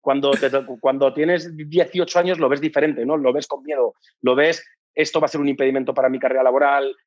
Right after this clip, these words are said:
eh, me va a ser imposible llegar lejos, me van a juzgar porque me trabo cuando hablo".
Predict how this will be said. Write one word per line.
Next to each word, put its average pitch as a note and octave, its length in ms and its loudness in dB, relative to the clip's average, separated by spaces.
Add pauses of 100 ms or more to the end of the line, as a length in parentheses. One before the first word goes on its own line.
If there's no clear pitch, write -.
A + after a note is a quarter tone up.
(120)
eh, B2+ 180 -6
me C3 220 0
va C3+ 80 4
a - 20 -8
ser C#3 140 -2
imposible C3 640 -2
llegar B2+ 240 0
lejos, C3 680 0
me C3+ 140 4
van C#3 140 2
a C3+ 60 -2
juzgar C3+ 600 -2
porque B2 300 -8
me B2 120 -8
trabo B2 280 0
cuando B2 300 -2
hablo". C3 340 0